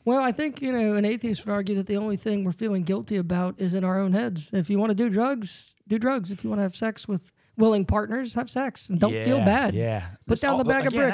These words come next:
Speaker 2: that's what I'm saying. All that feeling bad, all that sort of self-pity, all of that.
Speaker 1: I think that's
Speaker 2: It's
Speaker 1: rel-,
Speaker 2: everywhere, though.
Speaker 1: I think
Speaker 2: It's in our
Speaker 1: that's
Speaker 2: literature.
Speaker 1: religion.
Speaker 2: It's in our religions. It's in, uh, in some religions, not all, but yeah, it's, uh,
Speaker 1: So look,
Speaker 2: it's
Speaker 1: I, I
Speaker 2: not, it's not appealing to me.
Speaker 1: So I got a question for you.
Speaker 2: Yeah.
Speaker 1: I got a question for you.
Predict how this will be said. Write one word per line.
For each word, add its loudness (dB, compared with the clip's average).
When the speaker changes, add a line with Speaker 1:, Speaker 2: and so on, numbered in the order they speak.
Speaker 2:
that's -6
what -2
I'm -4
saying. -4
All -2
that -6
feeling -4
bad, -4
all -2
that -2
sort -12
of -10
self-pity, -8
all -6
of -10
that. -6
Speaker 1:
I 4
think -4
that's 0
Speaker 2:
It's -8
Speaker 1:
rel-, 0
Speaker 2:
everywhere, 2
though. 0
Speaker 1:
I 2
think 0
Speaker 2:
It's -
in 0
our 4
Speaker 1:
that's -2
Speaker 2:
literature. 2
Speaker 1:
religion. 2
Speaker 2:
It's -4
in -6
our -4
religions. -4
It's -12
in, -10
uh, -12
in -10
some -6
religions, -12
not -4
all, -6
but -10
yeah, -8
it's, -16
uh, -8
Speaker 1:
So 6
look, 4
Speaker 2:
it's 2
Speaker 1:
I, 0
I 2
Speaker 2:
not, -6
it's -10
not 0
appealing 0
to -12
me. -12
Speaker 1:
So 2
I 2
got -2
a -2
question -2
for -10
you. -4
Speaker 2:
Yeah. -4
Speaker 1:
I -2
got 0
a -2
question -4
for -10
you. -14